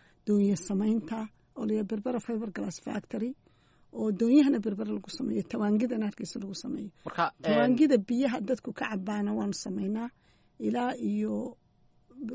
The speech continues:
Speaker 1: Jabuutina waanu geynaa.
Speaker 2: Marka doonyaha, een, eh, haddaad dadka bal sawir ka siisid, ilaa imisa xabbaad sanadka samaysaa?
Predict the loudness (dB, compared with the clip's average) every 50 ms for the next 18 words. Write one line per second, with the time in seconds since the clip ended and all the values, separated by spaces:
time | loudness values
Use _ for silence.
0 | -8 -6 -4 -2 -2 -2 -2 -2 -2 -4 -4 -4 -4 -6 -6 -8 -10 -10 -10 -12
1 | -14 -12 -10 -6 -4 -4 -4 -4 -2 -2 0 0 0 0 0 0 -2 -2 -4 -4
2 | -4 -4 -4 -2 -2 -2 -2 -4 -6 -10 -12 -12 -14 -14 -16 -16 -16 -18 -18 -20
3 | -20 -20 -20 _ _ -20 -20 -20 -20 -18 -16 -12 -6 -4 -2 -2 -2 -2 -4 -4
4 | -4 -2 -2 -2 -2 -2 -4 -4 -4 -4 -8 -12 -8 -6 -8 -8 -6 -6 -6 -6
5 | -6 -8 _ _ _ _ _ _ _ _ _ -4 -2 0 2 0 0 0 -4 -8
6 | -8 -10 -10 -8 -2 0 0 0 0 -2 -4 -4 -4 -6 -10 -12 -12 -10 -10 -10
7 | -14 -16